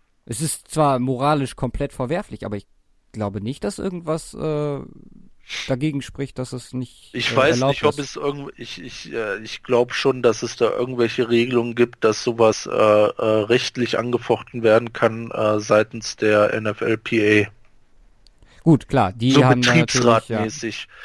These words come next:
Speaker 1: Mhm.
Speaker 2: Ähm, also wirklich mit dem Hintergrund, du machst uns nur Stress, wir wollen dich hier nicht haben, ähm, und, äh, wir zahlen dir Geld, damit du nie wieder, äh, in der N F L spielst. Ich glaub nicht, dass das auch rechtlich, äh,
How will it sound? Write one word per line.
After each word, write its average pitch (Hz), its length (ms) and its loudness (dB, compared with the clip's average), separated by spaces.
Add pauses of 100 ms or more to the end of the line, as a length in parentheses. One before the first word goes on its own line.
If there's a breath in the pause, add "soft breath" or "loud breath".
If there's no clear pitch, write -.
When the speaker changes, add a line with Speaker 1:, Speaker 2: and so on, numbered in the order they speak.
Speaker 1:
Mhm. 117 220 -2
Speaker 2:
Ähm, 131 180 0
also 131 340 0
wirklich 147 340 -4
mit 135 180 -6
dem 131 100 -6
Hintergrund, 135 640 -4
du 131 60 -8
machst 131 300 -2
uns 127 160 -16
nur 120 160 -6
Stress, - 420 -2
wir 120 160 -2
wollen 127 180 2
dich 120 120 -8
hier 123 160 -8
nicht 117 220 -6
haben, 147 520 2
ähm, 117 440 -2 (720 loud breath)
und, 123 640 -8
äh, 113 460 4
wir 117 220 2
zahlen 127 320 2
dir 120 100 0
Geld, 123 340 4
damit 123 300 -2
du 120 120 -6
nie 123 220 -6
wieder, 123 220 4 (200)
äh, 113 240 2
in 117 100 -6
der 113 140 4
N 113 80 -2
F 117 180 0
L 120 180 0
spielst. 131 480 0
Ich - 160 -6
glaub 120 260 2
nicht, 147 300 -2
dass 127 100 6
das 131 220 2
auch 117 240 0
rechtlich, 131 680 -2
äh, 120 380 6